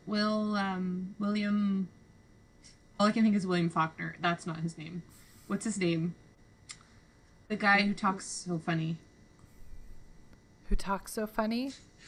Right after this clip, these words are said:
Speaker 1: Who enunciates weird. Star Trek guy. <laughs>
Speaker 2: Wil Wheaton?
Speaker 1: No. <laughs> No, no. Um, oh, God.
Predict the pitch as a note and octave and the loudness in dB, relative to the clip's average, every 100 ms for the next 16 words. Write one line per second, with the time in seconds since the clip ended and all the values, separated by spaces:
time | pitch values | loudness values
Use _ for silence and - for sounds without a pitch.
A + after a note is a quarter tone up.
0 | - - - C4 A#3 G3 G#3+ G#3+ F#3 E3 | -20 -4 6 8 8 6 4 4 2 2
1 | - E3+ D3 D#3 - - - - - - | 0 -2 0 -4 -10 -20 -20 -20 -16 -14
2 | - - - - - - - - - G3+ | -12 -14 -16 -18 -20 -20 -20 -20 -16 -12
3 | F3+ - - - E4 C#4 G#3+ - - G#3 | -10 -8 4 10 10 8 4 0 2 0
4 | - - - - B4+ - B4 - A4+ - | 0 -6 -4 2 2 6 4 4 -4 -4
5 | - - - - - - - - - - | -6 -4 -4 -4 -6 -10 -14 -20 -20 -20
6 | - - A#3 B3 G#3+ A3 A#3 D4 G4+ - | -10 4 8 8 8 2 2 0 0 -2
7 | - - - - D#4+ F#4 F#4 - E4+ D#4 | -12 -18 -20 2 8 12 12 12 10 12
8 | F4 - G4 - - - - - - - | 8 10 6 8 4 4 -4 -6 -10 -16
9 | - - D#4+ - F4+ F#4+ F#4+ F4 F4+ F4+ | -6 2 2 2 4 8 8 8 10 10
10 | D4+ A#3 C#4+ E4+ E4 D4+ - C#4+ D4 C4+ | 8 4 4 6 6 2 2 4 6 4
11 | - A3 A3+ G3+ | 4 4 6 4